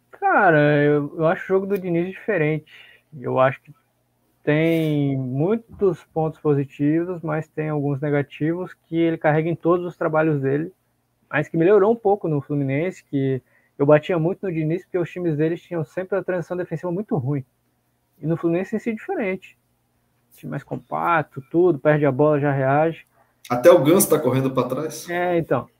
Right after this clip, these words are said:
Speaker 1: O Diniz é um nome que me agrada, não pra seleção hoje. Cara, o Dorival me agrada também, acho um bom treinador.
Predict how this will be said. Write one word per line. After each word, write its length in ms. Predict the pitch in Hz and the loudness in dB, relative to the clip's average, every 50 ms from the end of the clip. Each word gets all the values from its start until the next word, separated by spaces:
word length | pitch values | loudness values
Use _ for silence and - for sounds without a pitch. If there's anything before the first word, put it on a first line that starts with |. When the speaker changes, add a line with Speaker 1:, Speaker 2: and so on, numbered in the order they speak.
| _ _ _ - - - - - - - _ _ _ _ _ _ _ _ _ | _ _ _ -20 -20 -20 -20 -20 -20 -20 _ _ _ _ _ _ _ _ _
Speaker 1:
O 60 | - 180 | -12 -8
Diniz 400 | 170 180 190 190 190 208 226 214 | -6 -4 -2 0 4 4 4 4
é 40 | 202 196 | 4 2
um 40 | 185 | 2
nome 220 | 180 190 190 180 | 2 2 0 0
que 120 | - - 180 | -2 -4 -2
me 80 | 170 | 0
agrada, 540 | 156 143 135 139 139 147 165 175 180 160 147 | 2 2 2 4 4 4 4 4 4 2 0
não 280 | 135 135 143 160 190 202 | 0 -2 -2 -2 -4 -4
pra 160 | - 202 180 | -4 -6 -4
seleção 600 | - 190 180 165 156 - - - 170 160 151 139 139 | -2 0 0 2 0 0 -2 -4 -4 -2 0 0 0
hoje. 380 | 151 180 190 196 208 202 - _ _ _ _ _ _ _ _ _ _ _ _ _ _ _ _ _ | 0 0 -2 -4 -10 -12 -14 _ _ _ _ _ _ _ _ _ _ _ _ _ _ _ _ _
Cara, 320 | - 233 240 220 185 151 | -2 0 2 4 2 2
o 140 | 139 135 147 170 190 214 _ - | 0 -2 -6 -12 -18 -20 _ -12
Dorival 840 | 160 147 175 180 180 170 139 147 160 170 185 190 185 175 156 143 143 151 - _ _ _ _ _ _ - | -6 -2 0 0 0 0 0 0 0 2 2 2 2 2 0 0 -4 -8 -18 _ _ _ _ _ _ -20
me 240 | - - 160 160 | -16 -10 -8 -6
agrada 380 | 151 139 147 151 170 180 180 151 | -4 -2 0 0 0 0 0 -2
também, 260 | - 151 147 156 170 | -4 -6 -4 -4 -4
acho 160 | 170 - - | -6 -6 -6
um 40 | 151 | -6
bom 100 | 143 156 | -6 -6
treinador. 560 | 156 165 160 143 135 123 120 139 156 170 156 | -8 -8 -6 -6 -6 -6 -4 -4 -4 -4 -6